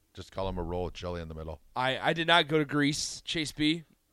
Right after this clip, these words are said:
Speaker 2: Don't try to start something. Rico will stomp back here. Every time I bring up Europe, Rico gets mad.
Speaker 1: Oh, yeah. When you went on your, like, thirty-five country tour.
Speaker 2: Well, it was, it was eight.
Speaker 1: Oh,
Speaker 2: Eight country.
Speaker 1: eight,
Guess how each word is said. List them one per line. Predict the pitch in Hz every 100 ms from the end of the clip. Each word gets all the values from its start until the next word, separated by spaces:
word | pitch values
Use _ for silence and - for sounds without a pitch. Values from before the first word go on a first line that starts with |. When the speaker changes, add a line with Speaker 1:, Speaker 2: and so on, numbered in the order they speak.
| _ _ 139
Speaker 2:
Don't | 143
try | - 147
to |
start | 131 156 135
something. | 139 135 - 135
Rico | 151 147
will | 135
stomp | 127 - 131 120
back | 120 -
here. | 131
Every | 147
time | 147 147
I | 139
bring | 135 135
up | 127
Europe, | 127 131 117
Rico | 139 131 127
gets | 120 117
mad. | 117 110 104 _ _ -
Speaker 1:
Oh, | 80 90
yeah. | 92 85 71 -
When | - 87
you |
went | 87 90
on | 87
your, | 85
like, | 82 82 80 - _ _ _ _ -
thirty-five | 92 87 - 87
country | - 90 - 85
tour. | - 87 92 120
Speaker 2:
Well, | 196 -
it | 190
was, | 180 - _ _
it | 190
was | 175 135 -
eight. | 160 123 120 - - _ -
Speaker 1:
Oh, |
Speaker 2:
Eight | 82 82
country. | 78 123 - 110
Speaker 1:
eight, | 87 87